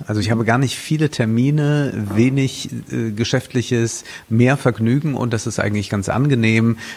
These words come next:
Die Stadt ist ja wieder voller Leben und so genieße ich ein bisschen die Zeit hier in Berlin, lese viel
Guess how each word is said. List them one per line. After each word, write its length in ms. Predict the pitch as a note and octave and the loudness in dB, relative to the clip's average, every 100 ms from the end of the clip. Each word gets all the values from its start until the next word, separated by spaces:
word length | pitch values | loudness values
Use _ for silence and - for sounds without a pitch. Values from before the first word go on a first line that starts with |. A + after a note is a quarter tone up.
| - | -6
Die 260 | G#2+ G#2+ - - | 0 0 0 -6
Stadt 320 | - A#2 - | -2 -2 -2
ist 300 | - A#2+ - | -6 -4 0
ja 180 | G#2+ G2 | 0 0
wieder 240 | G#2 G#2+ | 0 0
voller 300 | - G2+ G2+ | 0 0 0
Leben 560 | F#2+ A2 A#2+ B2+ A2+ G#2+ | 2 2 2 2 2 0
und 440 | - G#2 G2 G2 | 0 0 0 -2
so 640 | - - - G#2+ G#2 G#2 - - A2 G#2+ | -8 -8 -2 2 2 0 -2 -6 -10 -2
genieße 340 | A#2+ A#2 D3 | 2 2 2
ich 140 | B2+ G2+ | 0 -2
ein 80 | G2 | -2
bisschen 360 | G#2 A2+ G2+ - - - | 0 2 0 -2 -14 -6
die 100 | G2+ | -6
Zeit 260 | - G2+ G2+ | 0 0 0
hier 220 | A2 F#2+ | -2 0
in 140 | F#2+ | 0
Berlin, 440 | F#2+ G2 C3 C3 B2 - - | 0 2 2 2 -2 -8 -10
lese 400 | - A#2 C3+ A#2+ | 2 4 4 2
viel 460 | - - A2 G#2+ G#2 | 0 0 2 2 0